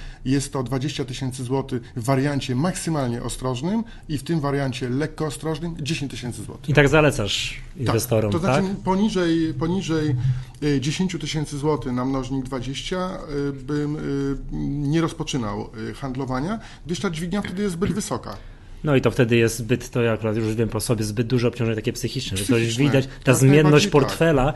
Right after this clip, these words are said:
Speaker 2: przy niewielkiej zmienności indeksu, zmienność portfela, który gra dźwignią, faktycznie, no, działa na wyobraźnię inwestorów.
Speaker 1: Ja zawsze zadaję takie pytanie inwestorom, bo wydaje mi się, że często inwestorzy robią podstawowy błąd. Y,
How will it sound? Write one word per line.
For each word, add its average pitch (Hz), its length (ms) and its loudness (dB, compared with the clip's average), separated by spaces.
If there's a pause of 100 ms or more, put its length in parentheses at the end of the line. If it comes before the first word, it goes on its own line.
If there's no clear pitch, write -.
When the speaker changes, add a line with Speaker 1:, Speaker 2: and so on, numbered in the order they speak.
(160)
Speaker 2:
przy 143 160 4
niewielkiej 143 480 6
zmienności 131 520 2
indeksu, 131 460 2
zmienność 135 300 2
portfela, 135 380 2
który 120 160 -2
gra 120 160 2
dźwignią, 127 300 2 (220)
faktycznie, 143 500 4
no, 135 100 6
działa 139 320 6
na 123 120 4
wyobraźnię 117 480 2
inwestorów. 104 720 -4
Speaker 1:
Ja 143 100 -4
zawsze 185 220 -4
zadaję 170 220 -2
takie 165 160 -4
pytanie 156 380 -4
inwestorom, 117 520 -4
bo 135 360 0 (100)
wydaje 151 280 -4
mi 156 100 -6
się, 151 160 -6
że 139 500 -4
często 156 300 -6
inwestorzy 143 420 -4
robią 143 200 -2
podstawowy 135 460 -6
błąd. 123 420 -2 (100)
Y, 131 40 -4